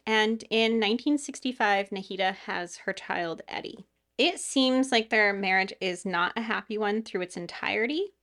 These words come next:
One of the early signs is that even though Nahida has family in the area, I'm not sure when they arrived, but she has her sister Amal and her brother-in-law Sharif. She also has her husband's family. She is otherwise socially isolated because her husband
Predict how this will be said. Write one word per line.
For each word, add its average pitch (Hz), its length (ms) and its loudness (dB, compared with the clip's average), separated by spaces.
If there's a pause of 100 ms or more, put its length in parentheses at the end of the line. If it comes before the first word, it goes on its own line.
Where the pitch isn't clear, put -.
(120)
One 269 200 6
of 330 100 6
the 262 160 2
early 240 260 6
signs 220 600 2
is 202 140 -2
that 208 200 2
even 330 220 2
though 311 340 4
Nahida 226 380 2
has 220 280 -2
family 202 380 0
in 208 120 -2
the 185 140 -2
area, 180 580 -2 (180)
I'm 262 160 6
not 370 180 6
sure 294 180 0
when 254 120 2
they 226 140 4
arrived, 180 280 0
but 190 100 -4
she 220 120 0
has 220 220 -2
her 247 100 -2
sister 226 400 -2
Amal 190 360 0
and 190 120 -8
her 202 120 -2
brother-in-law 214 600 -2
Sharif. 180 640 -2 (100)
She - 160 0
also 226 240 2
has 226 260 2
her 214 120 -2
husband's 214 640 0
family. 175 640 -4 (240)
She 339 260 4
is 381 200 2 (100)
otherwise 226 560 4
socially 226 680 2
isolated 277 680 0
because 208 480 -2
her - 200 -2
husband 254 720 2